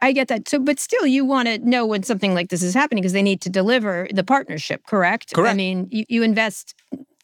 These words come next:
Speaker 1: thinking that they can deliver what they promised on their side.
Speaker 2: Absolutely. Absolutely.
Speaker 1: Ha-, ha-, was that a worry for you in terms of if they, if, if putting themselves in this, but it was clearly a crisis. I mean,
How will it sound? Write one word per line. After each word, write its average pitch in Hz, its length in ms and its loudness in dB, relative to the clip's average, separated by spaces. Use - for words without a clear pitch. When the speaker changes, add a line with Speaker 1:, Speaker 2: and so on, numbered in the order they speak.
Speaker 1:
thinking 226 360 4
that 170 120 -2
they 180 140 0
can 175 140 0
deliver 185 360 2
what 165 220 0
they 190 160 2
promised 160 560 -4
on 160 120 2
their 170 120 4
side. 202 60 4
Speaker 2:
Absolutely. 320 500 -2
Absolutely. 139 520 -2
Speaker 1:
Ha-, 285 320 0
ha-, 262 160 -2
was 269 200 2
that 311 140 2
a 311 60 2
worry 240 440 0
for - 160 -6
you 330 360 0
in 262 160 4
terms 254 380 0
of 202 220 -2
if 214 200 0
they, 208 180 2
if, - 260 -6
if 208 100 -4
putting 233 200 4
themselves 190 400 0
in 185 120 4
this, 175 280 -2
but 247 120 0
it 269 60 -2
was 269 100 -2
clearly 226 380 2
a 160 60 -8
crisis. 160 580 -2
I - 60 2
mean, 160 260 4